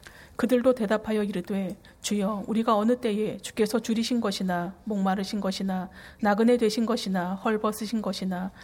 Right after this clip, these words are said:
병드신 것이나 옥에 갇히신 것을 보고 공양하지 아니하더이까?" 이에 임금이 대답하여 이르시되, "내가 진실로 너-, 진실로 너희에게 이르노니, 이 지극히 작은 자 하나에게 하지 아니한 것이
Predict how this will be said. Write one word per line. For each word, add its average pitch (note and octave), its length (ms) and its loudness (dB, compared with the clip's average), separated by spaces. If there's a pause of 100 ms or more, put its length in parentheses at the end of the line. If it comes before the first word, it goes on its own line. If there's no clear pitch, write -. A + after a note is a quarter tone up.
(180)
병드신 G#3 500 0
것이나 F#3+ 600 -2
옥에 G3 240 -2
갇히신 G#3 440 -2
것을 G#3+ 280 -2
보고 F#3 420 -6 (280)
공양하지 F#3+ 640 0
아니하더이까?" F#3 880 -4 (420)
이에 G#3+ 180 0
임금이 G#3+ 460 0
대답하여 G3+ 440 -4
이르시되, F#3 640 -4 (320)
"내가 A3 260 2
진실로 A#3 520 2
너-, G3+ 160 0 (640)
진실로 A3 540 2
너희에게 F#3 420 0
이르노니, F#3 560 -2 (220)
이 A#3 160 4
지극히 A#3 520 -2
작은 F#3+ 380 -2
자 F#3 140 -2
하나에게 G3 760 -4
하지 A#3+ 400 -4
아니한 G3+ 520 0
것이 G3 440 -4